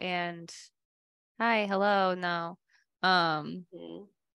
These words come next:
Speaker 1: that was, I was just thinking about sharing an example this week of one of the conversations I was having was, like, I had to make a choice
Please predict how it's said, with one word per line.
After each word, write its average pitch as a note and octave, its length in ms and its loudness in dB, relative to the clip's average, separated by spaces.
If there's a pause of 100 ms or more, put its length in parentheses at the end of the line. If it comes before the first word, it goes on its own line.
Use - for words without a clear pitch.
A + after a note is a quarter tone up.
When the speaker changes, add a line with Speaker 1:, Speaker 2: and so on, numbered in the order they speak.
(120)
Speaker 1:
that F#3 240 4
was, F#3 640 2
I - 40 -6
was F3 100 -8
just - 220 -10
thinking E3+ 280 -6
about D3+ 160 -2
sharing E3 320 -2
an E3 100 -4
example F3 460 -6
this - 180 -6
week E3+ 320 -4
of E3 720 0 (1300)
one F#3+ 180 2
of F3 60 4
the E3+ 80 2
conversations G3+ 680 0
I F3 80 2
was E3+ 120 -2
having E3 480 0
was, D#3+ 220 -4
like, - 300 0
I F3 180 4
had F3+ 160 0
to F#3+ 80 -2
make F3+ 200 -2
a A#3 60 0
choice F3 680 0